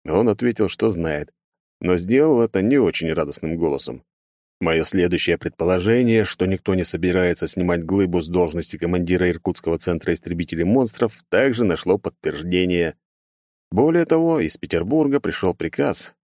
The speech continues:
в котором исполняющий обязанности начальника центра Архип Глыба был назначен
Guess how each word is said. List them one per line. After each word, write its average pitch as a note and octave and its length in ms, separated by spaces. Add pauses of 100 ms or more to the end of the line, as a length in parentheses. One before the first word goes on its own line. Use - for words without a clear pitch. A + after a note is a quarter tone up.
в - 100
котором F2+ 380
исполняющий F2 560
обязанности E2 580
начальника E2 480
центра G2+ 560
Архип F2+ 360
Глыба E2 460 (380)
был E3 220
назначен C#3 500